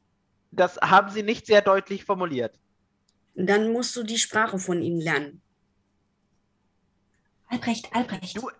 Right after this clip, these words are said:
Speaker 1: du hast auch gedacht, dass die Ta-, ähm, Raben vor diesem Haus waren. Du hast nur gesagt, du kannst hineingehen, weil dort nur mir Gefahr droht.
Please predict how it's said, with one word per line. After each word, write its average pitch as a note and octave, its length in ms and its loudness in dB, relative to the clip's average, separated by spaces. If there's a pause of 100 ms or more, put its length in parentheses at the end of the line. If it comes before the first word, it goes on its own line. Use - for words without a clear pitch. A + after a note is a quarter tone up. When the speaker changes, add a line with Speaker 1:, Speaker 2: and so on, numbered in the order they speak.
(160)
Speaker 1:
du B3+ 160 0
hast - 280 0
auch C4+ 180 0
gedacht, A#3+ 400 0
dass - 360 -6
die G3 420 -12 (880)
Ta-, F#3 240 4
ähm, E3 380 4
Raben D#3+ 520 4 (440)
vor F3 180 -2
diesem D#3 260 -12
Haus D#3 260 0
waren. E3 220 6
Du F3 120 -2
hast - 160 -8
nur G3+ 120 -4
gesagt, G3+ 300 -2
du G3+ 40 -20
kannst G#3 280 -2
hineingehen, G#3+ 420 0
weil G3 140 2
dort G3 200 -6
nur F#3+ 120 -10
mir A#3 240 2
Gefahr D#3 380 4
droht. - 400 -10